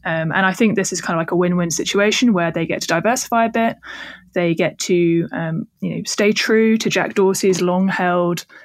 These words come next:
ethical pledge to, to cryptocurrency, and they get to bolster something that actually is quite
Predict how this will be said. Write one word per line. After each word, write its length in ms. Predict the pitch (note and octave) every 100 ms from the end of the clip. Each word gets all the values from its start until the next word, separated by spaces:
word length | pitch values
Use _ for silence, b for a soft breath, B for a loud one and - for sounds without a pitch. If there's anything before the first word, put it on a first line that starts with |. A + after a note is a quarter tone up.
| B
ethical 680 | - E3+ F#3+ - F3+ F3 E3+ -
pledge 480 | F#3 F#3 - -
to, 440 | - F#3 E3+ E3 G3
to 160 | - F3
cryptocurrency, 880 | - - B3+ A#3+ A3+ A3+ G#3 G3+ G3+ B B B -
and 220 | G3 G3+
they 80 | F#3+
get 180 | F#3 -
to 60 |
bolster 440 | F#3+ F3+ F3+ - F3
something 360 | - F3+ E3+
that 120 | E3
actually 540 | A#2 D#3 - F3+ E3 D#3+
is 220 | D#3+ - _ _
quite 320 | - D#3+ -